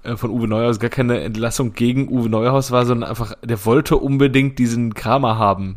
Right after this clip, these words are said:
Also der hat so von dem geschwärmt und die haben sich wohl vorher auch schon mit dem beschäf-, äh, beschäftigt und, ähm, der sollte dann wohl ab Sommer schon kommen und, ähm, da ist man wohl einfach Riesenfan von diesem Typen, weshalb man dann halt einfach die Gunst der Stunde, äh, genutzt hat, um den noch früher zu installieren, also die fünf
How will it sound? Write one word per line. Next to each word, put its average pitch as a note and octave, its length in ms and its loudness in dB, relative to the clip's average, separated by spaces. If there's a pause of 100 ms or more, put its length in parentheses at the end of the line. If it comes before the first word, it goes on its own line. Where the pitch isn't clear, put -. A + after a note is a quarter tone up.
(120)
Also G2+ 160 -8
der A2 120 0
hat G#2 60 -2
so B2 140 2
von D3 160 2
dem C3+ 120 0
geschwärmt A#2+ 420 0
und B2 80 -6
die G2+ 100 -4
haben B2+ 120 -2
sich C3+ 160 -4
wohl A#2+ 120 0
vorher C3 300 0
auch A#2 80 -4
schon A#2+ 160 -4
mit G#2+ 120 -4
dem A#2+ 160 -2
beschäf-, - 400 -6
äh, G#2+ 100 -6
beschäftigt C#3 600 -4
und, A#2 260 -6 (160)
ähm, A2 260 -2 (520)
der A2+ 80 4
sollte B2+ 280 2
dann A#2+ 200 4
wohl G#2+ 120 10
ab - 100 8
Sommer C3 240 8
schon B2 240 -4
kommen C#3 340 -2 (540)
und, A2+ 500 -4
ähm, A2 400 -6 (360)
da A#2+ 100 0
ist A#2 120 -2
man C3+ 140 2
wohl B2 140 2
einfach B2 280 -2 (220)
Riesenfan C3+ 580 -2
von C3+ 120 -2
diesem A2 240 -4
Typen, A2+ 380 -4
weshalb G#2+ 280 -4
man A2+ 180 -4
dann A2+ 180 -4
halt A2+ 280 0 (440)
einfach A2+ 200 -4
die A2 80 -2
Gunst B2 260 -2
der A#2 60 0
Stunde, B2 500 0
äh, A2 60 -6
genutzt A2 280 -4
hat, A2+ 120 -2
um A2+ 160 -8
den A2 500 -6
noch A2 140 -4
früher B2 380 0
zu - 120 -8
installieren, G#2 800 -4
also G2+ 160 -10
die G2 160 -12
fünf G#2 320 -10